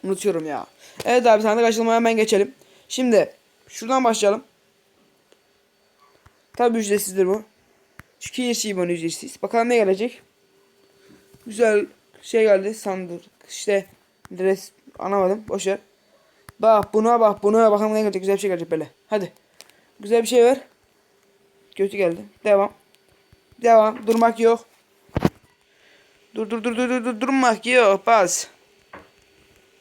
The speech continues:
Durmak yok. Basalım. Bakalım ne çıkacak bu sefer. Yine aynı. Bu sefer güzel bir şey ver.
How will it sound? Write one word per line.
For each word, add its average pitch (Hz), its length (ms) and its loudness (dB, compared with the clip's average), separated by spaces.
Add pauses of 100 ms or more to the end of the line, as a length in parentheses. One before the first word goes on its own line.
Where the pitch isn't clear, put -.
(920)
Durmak 226 400 -2
yok. 233 180 0
Basalım. 226 440 0 (120)
Bakalım 226 240 0
ne 233 60 4
çıkacak 226 260 0
bu 214 40 -4
sefer. 220 320 -4 (960)
Yine 226 200 0
aynı. 185 480 0 (300)
Bu - 40 -12
sefer 240 200 2
güzel 220 160 2
bir 202 60 -2
şey 208 140 2
ver. 233 180 0